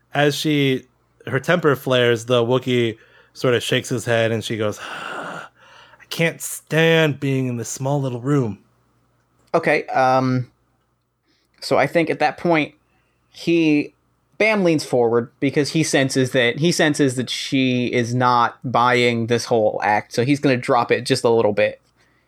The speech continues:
Speaker 2: He
Speaker 1: Mm-hmm.
Speaker 2: leans forward and says, "I can't arrange for you to go back on your ship.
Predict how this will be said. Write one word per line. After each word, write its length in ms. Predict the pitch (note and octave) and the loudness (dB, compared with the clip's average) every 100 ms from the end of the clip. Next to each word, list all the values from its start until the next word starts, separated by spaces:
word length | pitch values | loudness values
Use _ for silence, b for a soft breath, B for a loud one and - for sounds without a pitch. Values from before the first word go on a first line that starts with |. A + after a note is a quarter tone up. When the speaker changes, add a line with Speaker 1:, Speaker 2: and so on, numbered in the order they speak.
| _ _ _ _ | _ _ _ _
Speaker 2:
He 80 | G3 | -2
Speaker 1:
Mm-hmm. 80 | G3 | 2
Speaker 2:
leans 200 | F3 D3+ | 2 2
forward 360 | - C#3 C3 B2 | 2 2 2 0
and 100 | B2 | 2
says, 360 | B2 A2+ - F3+ - _ _ _ _ _ _ _ - | 2 2 -2 -12 -18 _ _ _ _ _ _ _ -2
"I 560 | G#3+ A#3 A3 G#3 G3+ B B B B B B C4+ _ _ _ _ _ _ _ | 0 2 2 2 0 B B B B B B -20 _ _ _ _ _ _ _
can't 320 | - C4+ C4 | -4 0 2
arrange 960 | F3 C#3 C#3+ A3+ G#3+ F3 D#3 C3+ - - _ _ _ | 2 0 0 2 2 2 2 -2 -6 -10 _ _ _
for 420 | - C#3+ C#3 C3+ | -6 0 2 2
you 420 | C3+ C3 D3+ C#3 B2+ | -2 0 0 0 -2
to 120 | C#3+ | 0
go 140 | D3 | 0
back 280 | C#3 C#3 C3 | 2 2 2
on 140 | B2 | -2
your 120 | A2 A2+ | -2 -4
ship. 500 | - G3 D3+ - | -2 0 0 -2